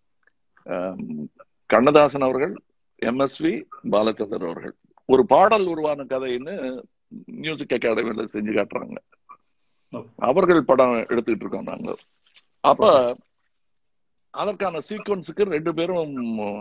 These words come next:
Speaker 1: ஐயா பாலச்சந்தர் அவர்களும் எம் எஸ் வியும் ரெடியா இருக்காங்க. வழக்கம் போல மத்தியானம் தூங்கிட்டாரு கவிஞர்,
Speaker 2: ஓகே.
Speaker 1: வர லேட் ஆயிடுச்சு.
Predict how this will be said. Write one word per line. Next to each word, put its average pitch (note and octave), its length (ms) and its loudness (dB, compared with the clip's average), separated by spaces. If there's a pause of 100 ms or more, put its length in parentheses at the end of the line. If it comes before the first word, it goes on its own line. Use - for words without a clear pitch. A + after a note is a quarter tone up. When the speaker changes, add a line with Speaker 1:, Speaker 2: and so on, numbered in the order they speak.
Speaker 1:
ஐயா A#2+ 360 4
பாலச்சந்தர் B2 640 2
அவர்களும் C#3 480 -4 (1200)
எம் C3+ 180 -4
எஸ் D3+ 120 0
வியும் C#3 200 -2
ரெடியா A#2+ 260 4
இருக்காங்க. F#2+ 420 -4 (340)
வழக்கம் D#3+ 460 0
போல D#3 440 2 (540)
மத்தியானம் C#3 460 2
தூங்கிட்டாரு B2 600 2 (460)
கவிஞர், A2+ 460 -2 (680)
Speaker 2:
ஓகே. A2+ 160 -6 (140)
Speaker 1:
வர C3 280 4
லேட் D3 300 0
ஆயிடுச்சு. A2+ 420 0